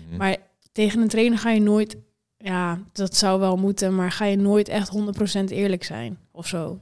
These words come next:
Speaker 2: Je,
Speaker 1: Nee.
Speaker 2: je wil eigenlijk wel een soort van tevreden stellen en denken van, ja, ik, schaatsen is mijn leven, ik ga er honderd procent voor, dit is wat ik wil.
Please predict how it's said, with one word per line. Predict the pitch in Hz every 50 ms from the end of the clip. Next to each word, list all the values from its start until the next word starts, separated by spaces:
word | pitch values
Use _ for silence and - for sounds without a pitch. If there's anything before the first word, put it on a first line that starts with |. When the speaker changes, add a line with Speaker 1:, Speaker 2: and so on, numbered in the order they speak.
| _
Speaker 2:
Je, | - 202 202 185
Speaker 1:
Nee. | 180 123 143 220
Speaker 2:
je | 220 214
wil | 202 233 233 233 240
eigenlijk | 220 233 240 240 254 262 220
wel | 247 247
een | 240
soort | 226 - 247 240 226 -
van | - 233 233 226 226 214
tevreden | - 220 196 - - 220 233 240 240 220
stellen | - - - 220 220 220 220 214
en | 214 214 208
denken | 202 202 208 214 208 208 196
van, | 214 208
ja, | 208 208 202 190 175 -
ik, | - 214 208 - -
schaatsen | - - - - 208 196 202 - 214
is | 208 190
mijn | 208 196 190
leven, | 196 196 196 202 196 202 190
ik | -
ga | - 196
er | 190
honderd | 190 196 202 196 190 190
procent | - 196 180 175 196 190 185 190
voor, | - - 190 180 180 180 185 185 180
dit | 185 190 180 185
is | 196 185
wat | 180 175 180
ik | 180 202
wil. | 190 185 180 160 - 214 220